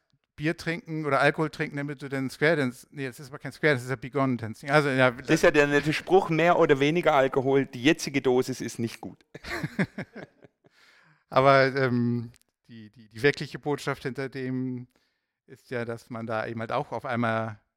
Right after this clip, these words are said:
Speaker 1: ich hab, ich kann, ich hab den Begriff schon mal gelesen, hab da aber ein bisschen mehr, ich hab's immer noch nicht verstanden, dafür bin ich gestern Abend, hab ich nicht mehr die Verfassung gehabt, da selbst einzusteigen, aber die, der Lorenz hat dann ganz große Augen gekriegt und, und, äh, hat das dann auch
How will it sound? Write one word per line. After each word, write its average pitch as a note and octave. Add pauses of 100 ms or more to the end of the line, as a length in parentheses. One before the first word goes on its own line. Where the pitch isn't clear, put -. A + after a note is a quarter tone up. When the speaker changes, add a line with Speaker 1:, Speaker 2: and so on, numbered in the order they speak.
(120)
Speaker 1:
ich C3+
hab, -
ich -
kann, E3
ich D#3
hab -
den C#3+
Begriff C#3+
schon D3
mal C#3+
gelesen, C#3
hab C#3
da C#3+
aber C#3
ein B2+
bisschen D3
mehr, C3+
ich -
hab's E3+
immer D3+
noch C#3+
nicht C3+
verstanden, D3+
dafür B2+
bin C#3+
ich B2
gestern C#3
Abend, C3 (120)
hab B2+
ich B2
nicht B2+
mehr C3
die A2
Verfassung C3+
gehabt, B2+
da A#2+ (220)
selbst C3
einzusteigen, D#3 (380)
aber A#2
die, B2+ (500)
der A#2
Lorenz C3+
hat C#3+
dann C#3+
ganz B2+
große C#3
Augen E3+
gekriegt E3+
und, C3+
und, B2+
äh, B2
hat B2+
das B2
dann B2
auch B2